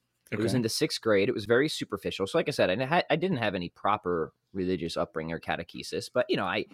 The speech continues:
Speaker 1: I had your general, like, cartoonish understanding of the Bible, what,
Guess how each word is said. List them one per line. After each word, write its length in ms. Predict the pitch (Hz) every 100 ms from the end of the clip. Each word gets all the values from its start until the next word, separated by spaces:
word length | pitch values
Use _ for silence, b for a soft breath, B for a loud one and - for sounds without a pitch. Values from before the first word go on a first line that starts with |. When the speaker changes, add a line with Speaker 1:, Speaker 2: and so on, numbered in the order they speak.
| b b b -
Speaker 1:
I 80 |
had 200 | 180 185
your 80 | 156
general, 340 | 131 139 135 123
like, 200 | 113 -
cartoonish 600 | 143 120 - 139 120 120
understanding 600 | 107 101 - 98 95 90
of 100 | 82
the 60 |
Bible, 520 | 80 85 98 - 82 98 _
what, 280 | 85 82